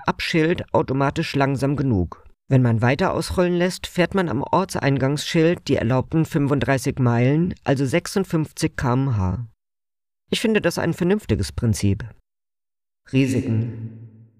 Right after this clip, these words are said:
Zugegebenermaßen waren meine Experimente mit dem Lenkassistenten meines Autos während der Fahrt nicht immer ganz ohne.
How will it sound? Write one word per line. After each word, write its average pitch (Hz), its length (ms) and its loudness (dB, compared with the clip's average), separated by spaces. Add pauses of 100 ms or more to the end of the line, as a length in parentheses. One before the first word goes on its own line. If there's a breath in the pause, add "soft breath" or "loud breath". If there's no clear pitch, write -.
(140)
Zugegebenermaßen 165 1120 2
waren 139 260 2
meine 147 240 2
Experimente 156 800 2
mit 151 220 -2
dem 135 120 4
Lenkassistenten 135 1040 0
meines 139 300 0
Autos 151 480 -2
während 139 220 2
der 156 80 0
Fahrt 147 320 0
nicht 156 240 -2
immer 143 160 2
ganz 147 200 0
ohne. 107 520 2